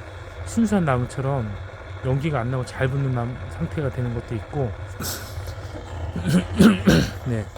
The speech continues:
그런 성질은 경험으로 좀 알 수가 있는 것 같아요. 네. 자, 어, 음, 진짜 맹렬한 추위입니다.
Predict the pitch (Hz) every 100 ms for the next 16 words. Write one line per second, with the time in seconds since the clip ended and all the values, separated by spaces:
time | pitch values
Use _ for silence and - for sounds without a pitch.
0 | - - - - - - - - - 160
1 | 151 190 160 156 151 156 127 98 - -
2 | - - - - 135 156 165 160 156 151
3 | 147 143 139 139 147 120 107 - 135 117
4 | 113 107 101 92 101 - - - - -
5 | 101 - - - - - - - 98 -
6 | - - - - - - - - - -
7 | 104 95 95 - - - - - 123 135
8 | 143 127 - - - 113 - - 120 113
9 | 135 127 110 - - - - - - 110
10 | 131 165 156 143 - 180 160 131 123